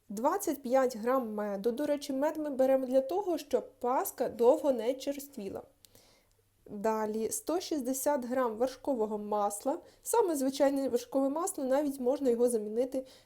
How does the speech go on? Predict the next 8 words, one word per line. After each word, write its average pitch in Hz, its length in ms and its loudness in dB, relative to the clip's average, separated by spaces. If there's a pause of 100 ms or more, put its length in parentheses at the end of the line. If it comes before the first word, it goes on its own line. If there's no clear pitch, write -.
(100)
на 220 200 -2
маргарин. 262 640 -2 (160)
Буде 285 220 -2
більш 247 340 -6 (120)
бюджетно. 214 640 -6 (540)
Сто - 280 0
шістдесят 240 580 -2
грам 226 340 -2